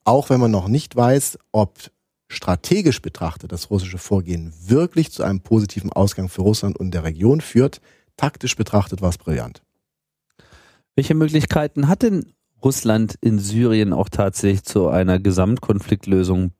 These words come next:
Speaker 2: beizutragen? Oder macht es nur den Eindruck, dass sie sich gerade mal so weit engagieren, wie es jetzt, äh, ihrem Gesamtspielchen mit Europa sozusagen zuträglich ist?
Speaker 1: Ich denke letzteres. Ähm,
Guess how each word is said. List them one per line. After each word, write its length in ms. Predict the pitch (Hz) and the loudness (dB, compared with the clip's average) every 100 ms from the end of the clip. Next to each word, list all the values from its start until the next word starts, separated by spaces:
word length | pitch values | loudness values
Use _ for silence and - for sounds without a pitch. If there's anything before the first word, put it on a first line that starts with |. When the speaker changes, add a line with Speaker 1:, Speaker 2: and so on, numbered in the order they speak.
| - | -4
Speaker 2:
beizutragen? 720 | 95 120 143 - 87 87 85 | -2 0 -2 -2 0 0 -2
Oder 240 | - 87 87 | -2 0 0
macht 240 | 92 - | -2 -4
es 120 | - | -6
nur 100 | 101 | -2
den 200 | 92 90 | 0 -2
Eindruck, 420 | - 95 98 95 - - - | 0 0 2 0 -4 -20 -6
dass 140 | - 98 | -2 2
sie 120 | 98 | 2
sich 220 | 92 92 | 0 0
gerade 380 | 104 87 90 98 | 0 2 4 4
mal 260 | 92 92 90 | 4 2 0
so 280 | 92 92 | 0 2
weit 240 | 92 90 - | 2 0 -2
engagieren, 800 | 90 95 92 92 92 92 85 92 | 0 2 0 2 2 2 0 -4
wie 220 | 87 90 | -2 -2
es 180 | - - | -2 -2
jetzt, 520 | 90 - - - - | -2 -2 -4 -4 -2
äh, 260 | 87 87 | 0 2
ihrem 420 | 78 90 85 87 85 | 2 2 0 -2 -2
Gesamtspielchen 1600 | 92 85 82 90 - - 80 80 80 - - 87 85 90 85 | 0 2 0 -2 -6 -4 2 2 0 -8 -2 0 2 2 2
mit 120 | 85 | 0
Europa 720 | - 82 - 78 82 80 76 73 | 0 -2 -2 -2 2 2 2 -2
sozusagen 380 | - - 76 78 | -8 -4 -4 -4
zuträglich 640 | - 101 - 82 - 76 - | -4 -4 -2 -4 -4 -10 -10
ist? 200 | - _ _ _ - - - | -16 _ _ _ -20 -20 -4
Speaker 1:
Ich 120 | 107 | 0
denke 220 | 127 110 | 2 4
letzteres. 720 | 95 104 - 127 135 131 - - | 2 2 2 2 4 2 0 2
Ähm, 540 | 104 101 101 98 80 | 2 4 2 -2 -6